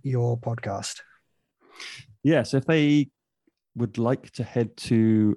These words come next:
Speaker 2: well, any of the normal podcasting apps, it will be on, but the website is, uh, the, is amateurtheatrePodcast dot co dot U K or dot org, both of those two will take you to the same place. Uh, the podcast's on there, the blog's on there,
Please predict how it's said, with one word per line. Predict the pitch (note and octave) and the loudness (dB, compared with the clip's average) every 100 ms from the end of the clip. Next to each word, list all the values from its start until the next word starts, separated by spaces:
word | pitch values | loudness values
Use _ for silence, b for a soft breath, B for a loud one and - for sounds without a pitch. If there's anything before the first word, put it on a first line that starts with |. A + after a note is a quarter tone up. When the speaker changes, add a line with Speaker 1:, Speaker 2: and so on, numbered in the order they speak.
| _ | _
Speaker 2:
well, | B2 G#2+ F2+ _ _ C3 | -4 -4 -4 _ _ -2
any | D3 D#3 - - | 2 2 0 -4
of | A2 - | -6 -4
the | A#2 A#2 A2+ B B | 0 0 -2 B B
normal | C#3+ B2+ A#2 | 2 2 0
podcasting | - C3+ C3+ B2 A#2 | -4 -4 -4 -4 -4
apps, | C3+ C3+ - - - _ - | -4 -4 -6 -10 -10 _ -2
it | B2 | 0
will | A#2 | 2
be | A2 A#2 | 4 4
on, | C#3+ F3 E3+ - | 2 0 -6 -6
but | A2 - _ | -6 -6 _
the | A#2 | -2
website | A#2+ B2+ - A2+ | -2 -2 -2 -2
is, | A2 G#2+ G2+ - B B B - | 0 -2 -4 -10 B B B -8
uh, | A2+ G2 G2 G2 G2 | -4 -2 0 0 -2
the, | F#2+ G#2+ G#2+ _ | -2 -2 -4 _
is | B2+ G#2+ G#2+ | -2 -2 -2
amateurtheatrePodcast | B2 C3 B2+ B2 A2+ - C3 A#2 - A2 G#2 - - _ - | -2 -2 -2 -4 -4 -4 -4 -4 -4 -4 -4 -10 -20 _ -6
dot | A2 - | -6 -4
co | A#2+ | 0
dot | G#2 | 0
U | A2 | 0
K | G#2 A#2 C3 E3 C3 | -2 -2 -2 -2 -2
or | G2 | -2
dot | F2 A2 - | 0 -4 -2
org, | A2+ C3+ D#3+ - | 0 0 -2 -10
both | - G#2+ | -10 -6
of | G#2 | -4
those | G2+ | -6
two | - A2+ G#2 | -4 -2 0
will | |
take | G2+ A2 | 0 -4
you | G2+ | -4
to | G2+ | -8
the | |
same | G#2 A2+ G#2+ | -2 0 0
place. | A#2+ D3 - - B B B - | 0 0 -2 -12 B B B -4
Uh, | A2 G#2 | -2 0
the | |
podcast's | A2 C3 - B2 A#2 | -2 -4 -2 -4 -2
on | A#2+ A#2+ | -2 0
there, | A#2 | 0
the | G#2+ | -2
blog's | G2+ A#2 A2+ G#2 | -2 -2 -2 -2
on | A2 A2 | -2 -2
there, | A2 A2 G#2+ | 0 -2 -4